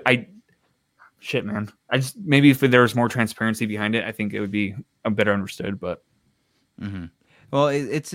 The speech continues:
Speaker 2: it's, uh, fascinating times to live in. It's also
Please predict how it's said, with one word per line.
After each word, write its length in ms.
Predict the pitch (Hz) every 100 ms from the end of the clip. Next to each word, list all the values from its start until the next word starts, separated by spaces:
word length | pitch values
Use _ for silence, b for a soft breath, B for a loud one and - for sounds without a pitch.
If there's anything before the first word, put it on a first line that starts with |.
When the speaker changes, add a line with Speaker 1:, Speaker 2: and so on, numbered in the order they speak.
| 165
Speaker 2:
it's, 360 | - 135 - - -
uh, 60 | - _ -
fascinating 800 | - 131 147 - 156 147 139 143
times 540 | 113 117 120 131 - _ _ -
to 100 | 117
live 240 | 107 101
in. 180 | 107 113 _ _ _ -
It's 200 | 110 120
also 400 | 117 - 120